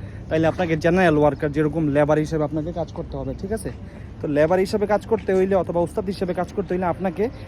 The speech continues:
থাকতে হবে যে বাঙালি যেই এরিয়াগুলোতে থাকে, বাঙালি অধ্যুষিত যে এরিয়াগুলো, যেরকম নাজমা আছে, মাইদার আছে,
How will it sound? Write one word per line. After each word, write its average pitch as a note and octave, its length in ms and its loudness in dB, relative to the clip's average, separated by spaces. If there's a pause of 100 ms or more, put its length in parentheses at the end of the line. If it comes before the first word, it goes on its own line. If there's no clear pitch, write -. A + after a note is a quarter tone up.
(520)
থাকতে A3 360 2
হবে G3 240 6
যে G#3 100 0
বাঙালি A3+ 640 4
যেই A#3+ 220 2
এরিয়াগুলোতে F#3 580 4
থাকে, E3 280 -4
বাঙালি F#3 480 2
অধ্যুষিত G3+ 540 0
যে G3 180 2
এরিয়াগুলো, D#3 500 2
যেরকম D3+ 320 -4
নাজমা D#3 460 0
আছে, D3+ 220 -2
মাইদার D#3+ 420 2
আছে, D3+ 340 0